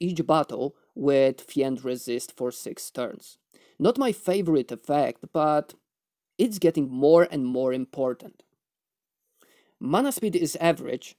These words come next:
so he needs ten tiles to go off. He's a sorcerer, so it's super easy to speed him up to nine. You need mana, uh, troop, uh, level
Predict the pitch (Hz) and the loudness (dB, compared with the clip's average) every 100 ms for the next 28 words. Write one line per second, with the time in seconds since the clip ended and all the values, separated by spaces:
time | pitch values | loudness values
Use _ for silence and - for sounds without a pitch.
0 | _ _ _ - - 160 151 147 143 220 | _ _ _ -12 0 4 6 6 4 0
1 | 226 175 - 160 156 147 139 120 - 117 | -2 -4 -4 -2 0 0 0 -2 -6 -6
2 | 123 110 127 - _ _ _ - 220 220 | -4 -2 -2 -4 _ _ _ -6 -2 -2
3 | 156 - 170 156 - 113 123 151 _ _ | -2 2 4 4 -2 -6 -6 -6 _ _
4 | - - 143 135 131 131 - _ _ - | -12 -2 2 4 4 2 -4 _ _ -6
5 | - - 240 240 208 180 175 147 - - | -6 -2 -2 4 4 4 2 -2 -4 -10
6 | - 165 160 135 123 - 120 123 143 135 | -2 -2 0 -2 -4 -6 -6 -2 0 0
7 | 131 175 185 _ _ _ _ _ _ _ | -2 -4 -6 _ _ _ _ _ _ _
8 | - 160 196 185 156 147 165 180 147 143 | -6 2 4 4 4 4 4 4 2 2
9 | 143 139 - 151 131 127 - - - 165 | 0 -2 -6 -6 -4 -4 -8 -8 4 8
10 | 165 165 - _ _ _ _ _ _ _ | 8 6 -6 _ _ _ _ _ _ _
11 | - 127 143 165 151 | -6 0 2 4 2